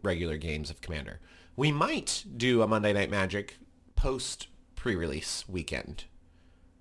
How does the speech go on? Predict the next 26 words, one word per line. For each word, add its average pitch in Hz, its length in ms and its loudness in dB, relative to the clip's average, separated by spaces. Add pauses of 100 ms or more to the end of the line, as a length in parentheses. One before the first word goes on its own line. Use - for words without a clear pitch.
(180)
Open 165 280 4
up 123 160 0
a 101 60 0
pre-release 92 520 0
kit - 440 -6
each. - 520 -6 (1600)
Build 143 300 8
a 127 60 6
deck, 92 560 2 (140)
as 117 180 4
you're 113 100 2
supposed 131 540 2
to - 60 2
do 58 300 -4 (760)
with 101 200 -2
pre-release 87 420 -2
kits, - 360 -4 (240)
and 139 120 2
then 143 120 2
play 139 220 4
a 120 40 6
best 101 240 2
of 92 100 -4
three 95 200 -4
game, 82 340 -4 (300)
then 113 560 2